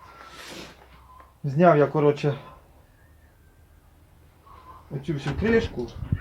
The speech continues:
поставив акумулятора. Зараз попробую назад поставити цю кришку і завести його, просто так притулити. Виняв я з нього масло.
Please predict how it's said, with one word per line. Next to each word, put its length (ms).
поставив 360
акумулятора. 600
Зараз 160
попробую 340
назад 280
поставити 460
цю 140
кришку 480
і 60
завести 480
його, 440
просто 340
так 300
притулити. 600
Виняв 340
я 120
з 60
нього 300
масло. 480